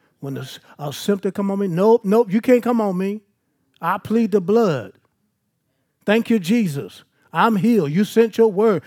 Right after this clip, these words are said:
You healed me." I stay with it. I praise God. And then all of a sudden, guess what? Flu just keep going.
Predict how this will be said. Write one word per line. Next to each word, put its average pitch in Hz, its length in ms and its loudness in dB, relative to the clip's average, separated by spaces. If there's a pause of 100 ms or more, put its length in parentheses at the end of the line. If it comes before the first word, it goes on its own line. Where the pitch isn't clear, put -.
(100)
You 214 180 0
healed 208 480 0
me." 131 300 -8 (400)
I 196 180 2
stay 220 360 2
with 220 220 4
it. 254 140 0 (180)
I 190 200 0
praise 220 480 0
God. 226 440 0 (180)
And 196 200 0
then 190 140 0
all 220 200 2
of 190 80 -4
a 190 80 -4
sudden, 233 360 0
guess 226 260 -2
what? 196 200 -2
Flu 233 280 -4
just 185 260 -2
keep 220 200 -4
going. 156 360 -6